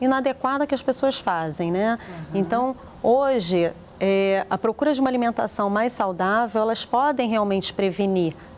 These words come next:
Speaker 1: né? As pessoas consomem poucas fibras, poucas frutas, né? E isso pode também, eh, fazer com que elas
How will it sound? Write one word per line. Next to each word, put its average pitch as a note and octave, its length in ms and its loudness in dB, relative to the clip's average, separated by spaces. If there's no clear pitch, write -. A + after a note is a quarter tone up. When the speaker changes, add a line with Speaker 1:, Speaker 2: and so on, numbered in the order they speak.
Speaker 1:
né? G3+ 300 0
As G3+ 100 0
pessoas - 480 0
consomem B3 400 -2
poucas C4 580 0
fibras, B3 680 0
poucas G#3 420 -2
frutas, A#3+ 840 -2
né? A3 240 0
E A#3 340 2
isso D4 460 2
pode A#3 500 2
também, A3 760 0
eh, F#3+ 760 2
fazer G#3 340 0
com B3+ 140 -2
que A#3 120 -4
elas A3+ 440 0